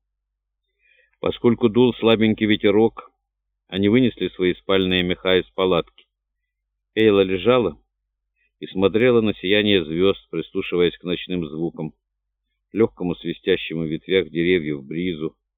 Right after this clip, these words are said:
мягкому течению воды в реке, пению сверчков, кваканью лягушек. Она слышала, как кто-то громко шлепнулся, затем послышалось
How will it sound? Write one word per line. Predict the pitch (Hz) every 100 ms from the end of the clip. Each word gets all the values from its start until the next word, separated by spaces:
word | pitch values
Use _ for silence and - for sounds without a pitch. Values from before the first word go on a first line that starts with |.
| _ _ _ _
мягкому | - 113 - 101 95
течению | 95 87 101 98 92
воды | 82 80 82 87
в |
реке, | 82 82 - 76 71 _ _ _ _ _ _ _ _ _ _ _
пению | 107 107 104
сверчков, | - 101 92 - - 85 85 - _ _ _ _ _ _ _ _ _ _ -
кваканью | 76 87 90 82 80
лягушек. | 80 76 78 73 - _ _ _ _ _ _ _ _ _ _ _ _ _ _ _ _ _
Она | 87 104 117
слышала, | - 143 - 110
как | - 101
кто-то | - 139 127
громко | 104 123 123 104
шлепнулся, | - - 135 - 90 -
затем | 85 87 110 104
послышалось | 92 - 104 - 92 -